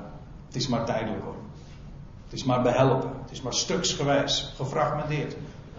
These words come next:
Dit gaat komen. Hij brengt ons met recht op de hoogte van geweldige perspectieven. En dan zie je dus,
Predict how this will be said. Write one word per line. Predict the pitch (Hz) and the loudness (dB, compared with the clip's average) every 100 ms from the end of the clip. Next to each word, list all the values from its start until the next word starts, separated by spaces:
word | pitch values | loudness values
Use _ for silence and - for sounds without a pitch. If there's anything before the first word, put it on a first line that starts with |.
| - | 2
Dit | 226 226 | 4 4
gaat | - 220 - | 6 6 8
komen. | 214 - - - - - - - - - - - - | 8 8 4 0 -6 -12 -14 -14 -14 -14 -14 -14 -6
Hij | - 139 120 | 4 4 8
brengt | 190 240 240 | 10 12 12
ons | 196 190 | 8 6
met | 170 165 | 6 6
recht | 202 190 - - - - | 6 4 0 -6 -10 2
op | 180 156 | 6 8
de | |
hoogte | 135 160 160 - - - - 165 - | 10 10 10 4 -2 -6 -8 -8 -2
van | - 302 | 4 6
geweldige | 139 120 113 240 247 202 180 | 6 4 12 12 12 10 6
perspectieven. | - 165 - 147 135 147 - - - - - - - | 4 2 2 -2 -4 -2 -2 -4 -8 -8 -8 -8 -6
En | 175 | 4
dan | 180 | 6
zie | - 254 | 10 10
je | 190 135 | 10 12
dus, | 226 202 - - - | 12 12 12 6 2